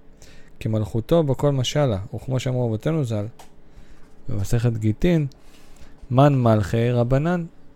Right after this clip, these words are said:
שנאמר במשלי ח', "במלכים ימלוכו". כי כשמאיר איזה דיבור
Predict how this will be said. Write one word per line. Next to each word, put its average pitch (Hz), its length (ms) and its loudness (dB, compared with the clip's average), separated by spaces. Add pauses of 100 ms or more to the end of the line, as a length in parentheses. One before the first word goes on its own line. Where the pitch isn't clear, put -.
(380)
שנאמר 123 720 2
במשלי 143 720 0 (840)
ח', - 140 -6 (340)
"במלכים 131 720 2
ימלוכו". 110 460 0 (840)
כי 117 100 -2
כשמאיר 120 520 2
איזה 135 180 4
דיבור 131 420 4